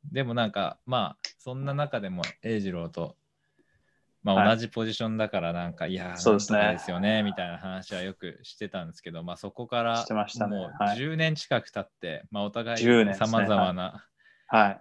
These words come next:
Speaker 1: 形でキャリアを重ねて、まあ、
Speaker 2: はい。
Speaker 1: 本日は、
Speaker 2: はい。
Speaker 1: サイドバック
Speaker 2: はい。
Speaker 1: についてちょっと二人で
Speaker 2: はい。
Speaker 1: 語り合おうじゃないですかっ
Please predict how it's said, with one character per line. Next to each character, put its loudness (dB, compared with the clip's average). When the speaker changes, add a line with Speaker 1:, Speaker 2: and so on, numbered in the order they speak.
Speaker 1:
形 -10
で -4
キ -6
ャ -2
リ -2
ア 0
を -8
重 -8
ね -6
て、 -6
ま 0
あ、 4
Speaker 2:
は 8
い。 4
Speaker 1:
本 0
日 -8
は、 -4
Speaker 2:
は 0
い。 -16
Speaker 1:
サ -4
イ -4
ド -2
バ 0
ッ -14
ク -10
Speaker 2:
は 4
い。 -2
Speaker 1:
に 0
つ -6
い -2
て -8
ち -14
ょ 4
っ 2
と -6
二 -2
人 -2
で -2
Speaker 2:
は 6
い。 -8
Speaker 1:
語 0
り 2
合 4
お -2
う -14
じ -6
ゃ -2
な -2
い -4
で -8
す -14
か -8
っ -20